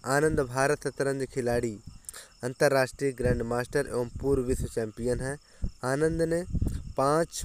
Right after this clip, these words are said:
बार विश्व शतरंज प्रतियोगिता जीते हैं और वह निर्विवाद विजेता रहे हैं। इतना ध्यान दीजिएगा।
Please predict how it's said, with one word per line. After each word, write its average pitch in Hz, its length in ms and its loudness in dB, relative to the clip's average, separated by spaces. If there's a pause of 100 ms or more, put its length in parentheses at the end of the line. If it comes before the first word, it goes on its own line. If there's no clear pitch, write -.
बार 135 340 4
विश्व 147 340 -4
शतरंज 131 400 -4
प्रतियोगिता 120 760 -4
जीते 110 440 -4
हैं 127 200 -4 (120)
और 117 220 0
वह 120 260 -2 (680)
निर्विवाद 135 640 4 (120)
विजेता 113 460 -2
रहे 110 300 -6 (260)
हैं। 107 120 -6 (160)
इतना 123 260 -4
ध्यान 120 200 -4
दीजिएगा। 123 460 -4